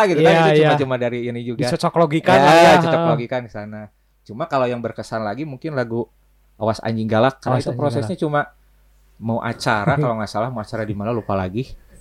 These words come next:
Speaker 1: Mau lat-, lagi latihan itu.
Speaker 2: Mhm.
Speaker 1: Eh, cuma lagi latihan, lagi jeda, lagi istirahat. Coba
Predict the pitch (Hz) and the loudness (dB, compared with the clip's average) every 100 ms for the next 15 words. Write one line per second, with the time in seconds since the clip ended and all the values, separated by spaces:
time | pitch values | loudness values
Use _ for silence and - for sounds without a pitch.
0 | - - 113 113 117 - 131 127 127 127 | -8 -6 0 4 4 4 2 4 2 0
1 | 113 147 160 120 147 160 170 - _ _ | 2 2 2 2 6 6 4 0 _ _
2 | _ _ _ _ _ _ _ 110 110 110 | _ _ _ _ _ _ _ -2 0 0
3 | 107 107 107 - 110 107 107 101 104 95 | 0 0 -2 -4 -2 0 0 2 0 2
4 | 104 143 123 107 101 92 85 131 131 101 | 4 4 2 0 -2 -2 -2 -2 -2 -4
5 | - 98 90 127 - _ _ _ _ _ | -6 -6 -4 -4 -8 _ _ _ _ _
6 | _ - 131 175 - | _ -6 0 0 -2